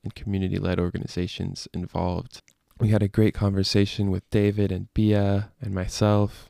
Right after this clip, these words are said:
just talked a little bit about the philosophy behind erie, the grassroots network of support that we have been building,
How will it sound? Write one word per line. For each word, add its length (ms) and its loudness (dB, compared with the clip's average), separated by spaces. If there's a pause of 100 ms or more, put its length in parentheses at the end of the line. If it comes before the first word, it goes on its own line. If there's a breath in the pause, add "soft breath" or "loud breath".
just 340 -4
talked 360 -2
a 40 -4
little 220 2
bit 240 0
about 580 -4
the 60 -16
philosophy 600 2
behind 580 0
erie, 500 4 (200 soft breath)
the 380 -2 (160)
grassroots 560 0
network 580 0
of 240 -6 (100)
support 680 2
that 220 -2
we 420 0 (160)
have 140 -8
been 140 -2
building, 600 2